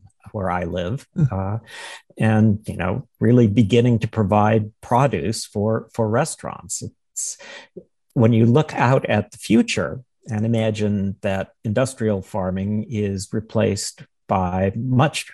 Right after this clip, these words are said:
Speaker 1: higher precision farming, uh, we use less land, uh, which I believe will be reforested and rewilded.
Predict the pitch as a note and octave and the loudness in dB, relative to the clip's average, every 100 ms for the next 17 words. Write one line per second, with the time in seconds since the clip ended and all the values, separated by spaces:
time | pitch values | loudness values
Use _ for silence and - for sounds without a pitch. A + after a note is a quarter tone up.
0 | - - - D3+ C3 G2+ A2 G#2+ F#2 F#2+ | -16 -8 0 2 2 0 -4 -2 -4 -6
1 | F2+ F#2+ F2 E2 D#2+ A2+ - _ - - | -6 -6 -6 -8 -8 -8 -10 _ -20 -20
2 | - _ _ G2 F#2+ G2+ A2+ A2 G#2+ G#2 | -20 _ _ 0 2 6 6 6 6 4
3 | A2 A#2+ - G#2 F#2+ F#2 A#2 B2 _ _ | 4 2 0 0 2 0 -2 -4 _ _
4 | _ F#2+ F2+ F#2 - G#2+ G2+ F#2 G2+ G2 | _ -6 -4 -6 -4 -2 0 0 0 0
5 | F#2 G2+ F#2+ G2+ G2 A#2+ A2 A#2+ G2+ F#2+ | 2 0 2 0 2 0 0 2 2 2
6 | - G2 A2+ A#2+ G2+ G2 - A2 G#2+ G2+ | -2 -6 -4 -4 -6 -8 -4 2 4 4
7 | G#2+ G#2 G#2 D#2+ F#2 | 4 4 0 -4 -10